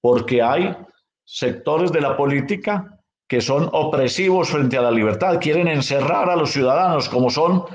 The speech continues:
los sistemas socialistas, ponerle cadenas a todo. Y ya lo hemos visto en todo el mundo. Eso no pasa únicamente, pues, en Venezuela y en Nicaragua. Y ha pasado en Europa, en los,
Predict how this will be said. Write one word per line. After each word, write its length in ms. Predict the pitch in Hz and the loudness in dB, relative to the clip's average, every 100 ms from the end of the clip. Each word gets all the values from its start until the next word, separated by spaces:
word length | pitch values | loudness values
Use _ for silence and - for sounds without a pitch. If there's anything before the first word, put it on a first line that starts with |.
| - _ - | -20 _ -4
los 160 | 120 | -2
sistemas 600 | 123 113 147 139 156 147 | -2 -2 0 0 0 -4
socialistas, 960 | - 120 131 127 185 - - - - - _ _ _ _ _ _ _ _ _ _ | -2 -2 0 0 0 -2 -4 -4 -8 -16 _ _ _ _ _ _ _ _ _ _
ponerle 800 | 139 131 151 175 175 175 165 - - _ _ | 2 2 4 2 2 0 -4 -10 -20 _ _
cadenas 540 | - 127 147 175 170 156 | -4 0 2 2 0 -2
a 120 | 135 | 0
todo. 540 | 214 175 101 - - - _ _ _ _ _ _ _ _ _ _ | 0 2 0 -2 -12 -20 _ _ _ _ _ _ _ _ _ _
Y 520 | 131 135 - - - | -4 -2 -4 -8 -10
ya 140 | 101 117 | -2 0
lo 120 | 151 | 2
hemos 240 | 165 170 | 4 2
visto 300 | 151 160 - | 2 -2 0
en 160 | 165 139 | 0 2
todo 240 | 151 160 | 2 2
el 100 | 170 | 2
mundo. 300 | 165 190 110 | 2 2 2
Eso 160 | 110 175 | 2 2
no 180 | 202 180 | 0 2
pasa 200 | 165 175 | 0 0
únicamente, 480 | 165 123 120 135 165 | 0 0 0 0 0
pues, 180 | 160 | 0
en 140 | 160 147 | 0 0
Venezuela 500 | 117 107 - 147 170 | 2 2 2 2 4
y 40 | |
en 60 | 139 | 2
Nicaragua. 600 | 117 104 120 160 117 - _ _ _ _ _ _ | 2 0 2 0 -2 -6 _ _ _ _ _ _
Y 100 | 147 | -2
ha 100 | - | 0
pasado 360 | 151 151 151 | 0 2 2
en 80 | 143 | 2
Europa, 800 | 123 110 120 - - 113 90 - _ | 4 2 4 2 2 0 0 -6 _
en 180 | 113 104 | -4 -2
los, 300 | 101 - | -4 -4